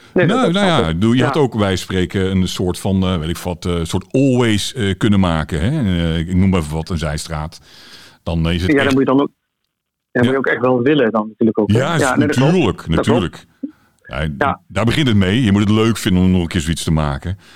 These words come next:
Speaker 2: Als je zegt, "Nou,
Speaker 1: Ja,
Speaker 2: ik ben,
Speaker 1: nee, dat
Speaker 2: ik ben,
Speaker 1: klopt.
Speaker 2: ik ben er klaar mee", <laughs> dan moet je dat vooral niet doen. Maar,
Speaker 1: Nee,
Speaker 2: eh,
Speaker 1: klopt.
Speaker 2: nou, leuk.
Speaker 1: Nee, klopt.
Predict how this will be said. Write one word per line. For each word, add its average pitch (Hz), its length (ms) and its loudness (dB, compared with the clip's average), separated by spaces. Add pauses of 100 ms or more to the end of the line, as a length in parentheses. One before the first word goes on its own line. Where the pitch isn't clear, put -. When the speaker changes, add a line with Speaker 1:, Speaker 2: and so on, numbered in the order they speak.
(420)
Speaker 2:
Als 76 120 -4
je 69 60 -8
zegt, 73 120 -2
"Nou, - 120 -2
Speaker 1:
Ja, - 80 -2
Speaker 2:
ik 80 80 0
ben, - 0 -
Speaker 1:
nee, 87 100 2
dat 95 100 0
Speaker 2:
ik 87 40 2
ben, 80 80 0
Speaker 1:
klopt. - 160 -8
Speaker 2:
ik - 60 -14
ben 90 80 0
er 92 60 0
klaar 85 280 0
mee", 90 140 2
<laughs> 98 60 0
dan - 120 0
moet 120 300 -2
je - 60 -18
dat 107 180 -2
vooral 87 240 -2
niet 95 140 2
doen. 87 220 -2 (560)
Maar, 69 380 -4
Speaker 1:
Nee, 180 180 2
Speaker 2:
eh, 123 140 -8
Speaker 1:
klopt. - 200 -2 (640)
Speaker 2:
nou, 98 200 2
leuk. 90 320 -2 (100)
Speaker 1:
Nee, 214 160 2
klopt. - 280 -2